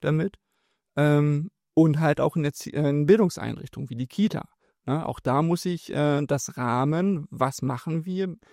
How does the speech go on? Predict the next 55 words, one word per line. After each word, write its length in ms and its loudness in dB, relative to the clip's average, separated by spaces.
äh, 160 0
wie 160 0
gehen 240 2
wir 80 4
denn 260 2
mit 140 0
den 160 0
Medieneindrücken 1120 -2
um, 400 -2
die 180 -4
von 280 -4
außen 440 2
kommen? 160 -2
Also 140 0
die 60 -6
Kinder 260 0
bringen 180 -2
ja 60 2
immer 140 0
Medienerfahrung 640 -2
mit. 260 0
Da 120 -2
kann 260 -4
jede 280 4
Kita 280 -4
sagen, 200 -2
„Ja, 120 -6
mit 180 -6
Medien 320 -2
ist 120 -4
hier 120 0
nix.“ 320 -4
<laughs> 180 -20
Aber 200 -4
die 440 0
sind 220 2
schon 200 2
da. 220 8
Allein 300 4
in 100 2
den 120 0
Köpfen 380 0
sind 160 -6
die 80 -8
da 220 -4
und 140 -4
in 160 -6
den 200 -8
Emotionen. 640 2
Das 180 -6
muss 220 -6
ich 100 -20
auch 220 0
irgendwie 260 -4
auffangen. 540 -2